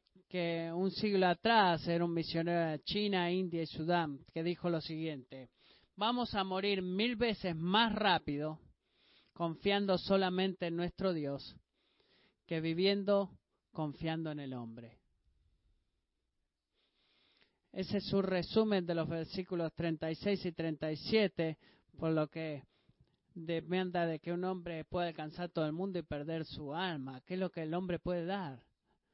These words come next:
en retorno por su alma? Hermanos, hermanas, este es un llamado para esperar, es un llamado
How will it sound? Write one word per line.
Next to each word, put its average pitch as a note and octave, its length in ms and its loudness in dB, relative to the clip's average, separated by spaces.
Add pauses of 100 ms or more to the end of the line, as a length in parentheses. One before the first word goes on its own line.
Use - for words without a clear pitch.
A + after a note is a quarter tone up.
(720)
en D3 140 -8
retorno D3+ 640 0
por C#3+ 180 -2
su C3 240 -6
alma? A2 360 -10 (1000)
Hermanos, G3 440 4
hermanas, G3+ 640 0 (920)
este G#3 300 -2
es G3 120 -4
un F3+ 460 -2 (580)
llamado F#3 420 0
para E3+ 220 -2
esperar, F#3 460 0
es D3+ 180 -6
un F3 100 4
llamado G#3 640 2